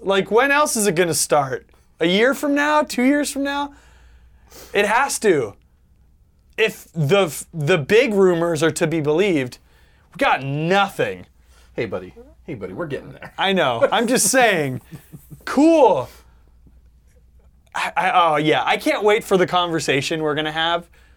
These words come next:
Speaker 1: with ourselves today, because I'm gonna keep it super stoked and positive, but I'm really excited to sort of talk about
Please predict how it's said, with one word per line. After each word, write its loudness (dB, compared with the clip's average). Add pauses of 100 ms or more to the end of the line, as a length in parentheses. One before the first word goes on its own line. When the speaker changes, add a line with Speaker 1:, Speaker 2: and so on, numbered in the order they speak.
(240)
Speaker 1:
with 6
ourselves 2
today, 2
because -2 (960)
I'm 0
gonna 0
keep -4
it 0
super 0
stoked 2
and -4
positive, 0
but 0
I'm -2
really 2
excited 0
to -4
sort 0
of -4
talk 0
about 0